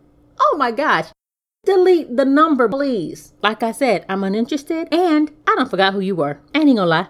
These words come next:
I forgot who you were. Sorry. Not sorry. My dad says, and I've said this before,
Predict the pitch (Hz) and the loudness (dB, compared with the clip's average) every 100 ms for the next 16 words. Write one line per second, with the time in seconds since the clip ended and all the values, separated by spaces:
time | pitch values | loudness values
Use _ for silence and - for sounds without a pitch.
0 | - 320 202 196 185 180 151 139 - _ | -6 -4 0 -2 -2 -6 -6 -8 -12 _
1 | _ - 254 196 151 156 - - 175 160 | _ -4 0 2 0 -4 -14 -8 -4 -4
2 | - - - - _ _ _ 196 277 302 | -4 -10 -12 -18 _ _ _ -4 -4 -2
3 | 277 254 247 - 170 151 156 - 240 240 | -2 -2 -4 -4 -2 -2 -8 -6 -2 0
4 | 277 277 233 233 277 - - 190 165 | 0 0 -2 -2 -6 -8 -10 -8 -8